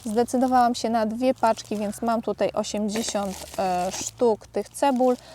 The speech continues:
Myślę, że już coś fajnego można z tego stworzyć. Osiemdziesiąt sztuk to już nie jest tak mało, więc myślę, że na rabacie będzie to całkiem nieźle wyglądać. I przejdźmy sobie do kolejnej odmiany. Tutaj mam również dwie paczki i to są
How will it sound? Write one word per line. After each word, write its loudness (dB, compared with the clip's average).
Myślę, 4
że 0
już 0
coś -4
fajnego 0
można -2
z -14
tego -4
stworzyć. -2
Osiemdziesiąt 0
sztuk -6
to 0
już 0
nie -2
jest -4
tak -6
mało, 4
więc -6
myślę, -2
że -2
na -2
rabacie 0
będzie -4
to 2
całkiem 0
nieźle 0
wyglądać. 2
I -8
przejdźmy -2
sobie -2
do -2
kolejnej 4
odmiany. 2
Tutaj -4
mam -2
również 0
dwie -2
paczki -2
i -2
to 0
są -2